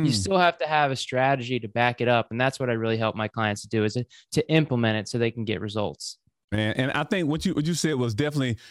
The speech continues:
Speaker 1: having the tool, because I think about it as in like a, a toolbox. We can have all the tools in the toolbox, but if we don't know how to use the jigsaw, know how to use the hammer, know how to use the screwdriver,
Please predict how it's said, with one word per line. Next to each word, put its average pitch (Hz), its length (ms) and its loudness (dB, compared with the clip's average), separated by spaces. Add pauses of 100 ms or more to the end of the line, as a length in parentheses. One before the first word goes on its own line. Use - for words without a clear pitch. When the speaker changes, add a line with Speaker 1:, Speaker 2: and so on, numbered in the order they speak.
(160)
Speaker 1:
having 147 300 0
the 120 120 0
tool, 190 220 -2
because 170 340 0 (100)
I 175 100 0
think 220 240 -2
about 139 260 0
it 127 80 -2
as 117 180 0 (100)
in 117 100 0
like 110 180 -2
a, 92 160 0 (120)
a 107 80 0
toolbox. 120 520 -2
We 170 80 0
can 175 140 -2
have 139 240 -2
all 165 320 0
the 185 120 -2
tools 196 360 -2
in 160 80 0
the 131 80 -2
toolbox, 123 680 -2 (300)
but 135 220 0
if 143 80 0
we 175 120 0
don't 185 200 0
know 165 140 0
how 165 160 0
to 165 80 0
use 151 220 0
the 110 80 0
jigsaw, 110 500 0
know 127 160 0
how 147 140 0
to 147 60 0
use 139 120 -2
the 120 80 0
hammer, 117 240 0
know 123 160 0
how 139 120 0
to 123 160 -2
use 127 140 0
the 104 80 -8
screwdriver, 131 460 0